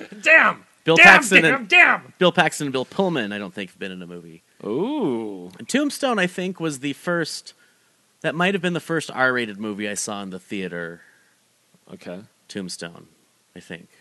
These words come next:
Speaker 1: I saw
Speaker 2: Saw it
Speaker 1: Die
Speaker 2: with my
Speaker 1: Hard.
Speaker 2: grandpa. I was probably, like, twelve or thirteen. I really wanted to see it. I was way into <laughs> Wyatt Earp as a kid. You know, like a typical rebellious teenager. <laughs> Just got way into Wyatt Earp. Made my parents take me to Tombstone.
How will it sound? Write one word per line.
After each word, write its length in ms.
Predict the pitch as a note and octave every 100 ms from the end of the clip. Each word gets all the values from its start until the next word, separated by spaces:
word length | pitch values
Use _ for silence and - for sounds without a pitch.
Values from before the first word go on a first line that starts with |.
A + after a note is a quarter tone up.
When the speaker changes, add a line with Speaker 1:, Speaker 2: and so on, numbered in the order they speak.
| _ _ _ _ _ A2+
Speaker 1:
I 40 |
saw 180 | - B2
Speaker 2:
Saw 120 | B2+
it 20 |
Speaker 1:
Die 200 | B2 B2+
Speaker 2:
with 100 | B2
my 60 | A2+
Speaker 1:
Hard. 180 | G2 F#2+ F#2+
Speaker 2:
grandpa. 180 | E2+ E2+
I 20 |
was 120 | F2 -
probably, 240 | F#2+ E2+
like, 160 | D#2+ -
twelve 340 | - F2 D#2
or 60 | E2+
thirteen. 480 | E2+ - E2+ D2 E2
I 40 |
really 180 | G2 G2+
wanted 180 | F#2 F2+
to 60 |
see 100 | F#2
it. 160 | E2+ -
I 420 | _ _ _ _ -
was 100 | G2
way 140 | A#2+
into 180 | A#2 G2+ _
<laughs> 80 |
Wyatt 360 | - F#2+ F#2+ -
Earp 240 | G#2+ F2+ F2+
as 120 | F2
a 40 |
kid. 320 | - - - _ _ -
You 100 | G3
know, 160 | A2+ A#2
like 200 | A#2+ -
a 60 |
typical 480 | - C3 A2+ - G#2+
rebellious 320 | F#2+ G#2 G2
teenager. 580 | - A#2 G#2 F2+ G2 F2 - - -
<laughs> 280 | - _ -
Just 160 | B3 -
got 200 | A#2+ A#2
way 220 | C3 C3+
into 160 | B2+ A#2+
Wyatt 320 | A2 A#2 A2
Earp. 200 | G#2+ G2+ F2+ - - G3 - - - G#3+ - _ F3 -
Made 160 | A2+ A2
my 80 |
parents 260 | G#2+ A2+ G2
take 240 | - A#2
me 100 | A#2+ A#2+
to 80 |
Tombstone. 760 | - C3 B2+ - C#3 B2+ B2